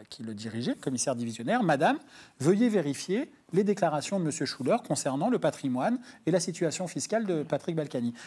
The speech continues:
Et c'est donc cela qu'on juge, qu'on juge aujourd'hui, six ans plus tard. Pourquoi ça nous intéresse ? Parce que le procès d'aujourd'hui, comme l'a commencé à le dire, euh, Michel, pour moi, c'est la mauvaise conscience de la justice.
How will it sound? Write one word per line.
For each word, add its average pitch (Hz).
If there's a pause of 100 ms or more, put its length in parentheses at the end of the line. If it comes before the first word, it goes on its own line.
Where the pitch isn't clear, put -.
(160)
Et 220
c'est 247
donc 247
cela 302
qu'on 220
juge, 262
qu'on 190
juge 247
aujourd'hui, 185
six 220
ans 226
plus 196
tard. 165 (320)
Pourquoi 277
ça 196
nous 151
intéresse ? 113 (360)
Parce 165
que 202 (180)
le 180
procès 208
d'aujourd'hui, 143 (120)
comme 269
l'a 208
commencé 180
à 165
le 143
dire, 160
euh, 139
Michel, 165 (640)
pour 214
moi, 254
c'est -
la 165
mauvaise 196
conscience 147
de 131
la 117
justice. -